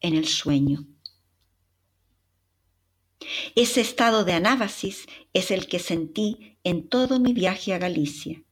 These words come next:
Sentía que mi alma se separaba de su envoltura carnal y tuve dudas, ¿acaso me estaría convirtiendo en una meiga,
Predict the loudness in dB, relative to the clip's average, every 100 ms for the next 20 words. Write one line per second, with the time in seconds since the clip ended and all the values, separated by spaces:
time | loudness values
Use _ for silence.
0 | _ -20 -16 -4 0 0 0 0 2 2
1 | 2 -2 -4 -4 -2 2 2 2 -2 -4
2 | -4 -6 -10 -20 -6 -4 -2 0 2 4
3 | 4 4 4 4 2 -2 0 0 2 -2
4 | 0 0 0 0 -2 0 0 0 -2 -12
5 | -16 -2 -2 0 2 2 4 2 0 -4
6 | -4 -4 0 0 0 0 0 -2 -4 -2
7 | 0 0 -2 -2 -2 -2 2 4 4 4
8 | 4 4 4 2 0